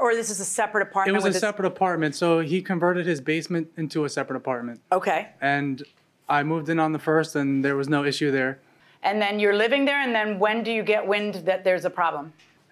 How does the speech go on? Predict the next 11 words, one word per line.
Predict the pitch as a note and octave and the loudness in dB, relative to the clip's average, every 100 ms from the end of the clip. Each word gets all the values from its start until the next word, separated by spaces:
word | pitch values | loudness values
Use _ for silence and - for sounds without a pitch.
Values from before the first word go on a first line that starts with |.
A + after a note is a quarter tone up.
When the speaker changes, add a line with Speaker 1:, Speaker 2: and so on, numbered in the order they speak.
| - | 0
Speaker 2:
It | E3+ | 4
wasn't | F#3+ G3 G3+ F#3+ | 4 4 2 2
until | F3+ F#3+ F3+ | 2 4 4
a | E3 | 4
couple | F3+ F3 | 2 0
months | F3 E3 D#3+ | 0 2 2
after | E3 E3 | 0 2
that. | C#3 B2+ B2 _ _ - | 2 0 -2 _ _ -2
Speaker 1:
And | G3 F#3+ | 0 2
what | G3 | 2
happens? | G3 F3 D#3+ E3 | 2 -2 -6 -10